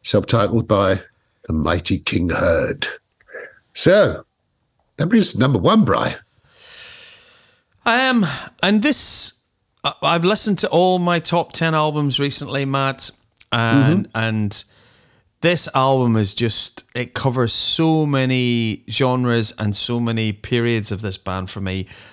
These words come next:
Speaker 2: I couldn't see past the Foo Fighters' latest album, but here we are. I just think it is just from Rescued, you know, which is a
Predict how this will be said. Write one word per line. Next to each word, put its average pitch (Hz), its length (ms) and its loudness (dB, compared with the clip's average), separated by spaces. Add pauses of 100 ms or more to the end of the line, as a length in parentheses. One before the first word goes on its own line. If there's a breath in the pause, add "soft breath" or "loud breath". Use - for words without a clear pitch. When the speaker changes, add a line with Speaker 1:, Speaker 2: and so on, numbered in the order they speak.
(140)
Speaker 2:
I 120 140 -2
couldn't 131 560 -2
see 113 280 0
past 95 680 -4
the 107 100 -4
Foo 104 260 -2
Fighters' 95 460 -4
latest 92 460 -4
album, 87 480 -6 (500 loud breath)
but 104 200 -6
here 101 220 -4
we 92 180 -4
are. 85 340 -4 (120)
I 92 140 -2
just 95 340 -4
think 104 240 -4
it 82 200 -10
is 92 280 -8
just - 460 -6 (300)
from 95 340 -4
Rescued, 131 1040 0 (960 soft breath)
you 110 100 2
know, 98 160 2
which 95 240 -2
is 98 140 -2
a 90 240 -2